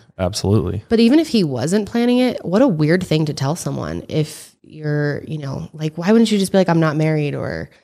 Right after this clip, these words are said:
Speaker 2: I feel like you come up with a bunch of other lies before you straight up are like, "Yeah, my wife just died fourteen days ago," or whenever. So then eventually on January twenty-fourth, two thousand three, Lacey's family announced at a press conference that they were publicly withdrawing their support for Scott.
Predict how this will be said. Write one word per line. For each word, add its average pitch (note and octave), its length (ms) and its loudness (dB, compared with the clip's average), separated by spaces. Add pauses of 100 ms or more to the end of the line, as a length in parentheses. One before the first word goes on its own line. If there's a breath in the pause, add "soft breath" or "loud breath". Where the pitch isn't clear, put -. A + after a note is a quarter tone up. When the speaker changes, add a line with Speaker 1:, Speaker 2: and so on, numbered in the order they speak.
(160 soft breath)
Speaker 2:
I - 60 -20
feel D4+ 140 4
like B3 80 4
you G#3 100 4
come G3+ 180 4
up G3 60 6
with E3 120 2
a D3 40 4
bunch D3 220 0
of C#3+ 80 -2
other C#3+ 180 0
lies C#3+ 240 0
before - 240 -4
you C#3 60 -2
straight C#3 220 -2
up - 100 -10
are - 60 -2
like, - 200 -6
"Yeah, D3+ 140 -4
my C3 160 -4
wife C#3+ 280 -2 (200)
just - 440 2
died D3 380 2
fourteen D3+ 680 0
days D3+ 280 2
ago," C3+ 380 -2
or C3 160 -6
whenever. D3+ 480 -6
So F#3 180 -2
then F3+ 160 4
eventually E3+ 420 4
on D#3 240 2
January D#3 300 2
twenty-fourth, D3 720 -2
two D3 160 -2
thousand C#3+ 340 0
three, C3 380 -2
Lacey's C#3+ 460 0
family C3+ 320 0
announced B2+ 520 -2
at - 120 -2
a C#3 60 -2
press - 260 0
conference D3+ 400 2
that C#3 120 -2
they C3+ 120 2
were C3 100 2
publicly D#3 560 2
withdrawing C3+ 540 -2
their C3 100 -4
support - 460 -4
for - 100 -14
Scott. E3 580 2